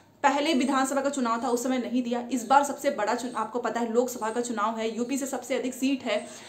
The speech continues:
लोकसभा की आप जानते ही हैं, और इतना समय हो चुका है।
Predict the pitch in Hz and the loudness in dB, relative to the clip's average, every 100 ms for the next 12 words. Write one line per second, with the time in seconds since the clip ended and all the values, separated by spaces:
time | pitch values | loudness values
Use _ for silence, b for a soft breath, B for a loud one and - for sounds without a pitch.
0 | B 247 294 302 262 233 254 240 254 247 | B 2 4 2 0 0 2 2 4 4
1 | 277 339 330 294 262 294 B B 277 277 | 4 4 6 6 4 0 B B 6 6
2 | 285 349 349 294 294 226 240 240 202 185 | 4 6 6 6 4 6 4 4 -2 -6
3 | - - | -10 -14